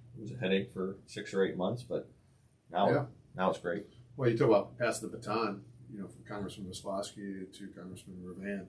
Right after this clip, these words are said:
Speaker 2: And I've seen several times, you know, they had some, uh, groundbreaking and ribbon cuttings with the, uh, U S Congressman. And, uh, uh, Frank's done a great job of traditionally bringing two one nine grants back to the region, and we've been a big recipient of those,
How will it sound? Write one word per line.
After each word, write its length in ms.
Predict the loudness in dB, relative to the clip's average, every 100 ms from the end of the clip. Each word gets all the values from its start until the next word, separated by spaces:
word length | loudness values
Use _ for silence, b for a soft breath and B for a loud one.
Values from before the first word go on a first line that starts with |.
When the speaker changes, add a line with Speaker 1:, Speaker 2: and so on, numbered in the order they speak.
| -14 b b b b -14
Speaker 2:
And 100 | -10
I've 80 |
seen 180 | -6 -6
several 260 | -4 -4 -4
times, 260 | -6 -8 -8
you 100 | -8
know, 80 |
they 100 | -6 -6
had 100 | -8
some, 180 | -10 -8
uh, 420 | -8 -10 -14 -10 -6
groundbreaking 380 | -6 -6 -8
and 180 | -10 -10
ribbon 180 | -10 -10 -10
cuttings 280 | -10 -12
with 200 | -14 -16 -16
the, 80 | -18 -18 -18
uh, 140 | -16 -18 -20 b b b b -8
U 140 | -6
S 220 | -6 -8 -10 -6
Congressman. 460 | -4 -4 -8 -10 -12
And, 340 | -12 -12 -12
uh, 140 | -12 -14 -20 b b b _ -16
uh, 100 | -12 -4
Frank's 240 | -4 -2
done 100 | -4
a 40 |
great 220 | -2 -4 -2
job 320 | -4 -4 -6
of 200 | -8 -10
traditionally 420 | -8 -4 -4 -4 -6
bringing 340 | -6 -6 -8 -6
two 120 | -4
one 180 | -2 -2
nine 220 | -4 -8
grants 320 | -6 -8 -8
back 320 | -10 -10 -10 -10
to 80 |
the 80 | -10
region, 380 | -4 -4 -4 -8
and 120 | -10 -14 -4
we've 180 | -2 0
been 140 | -2
a 20 |
big 320 | 0 -2 -2 -4
recipient 480 | -6 -6 -6 -6 -6
of 60 |
those, 320 | -8 -10 -12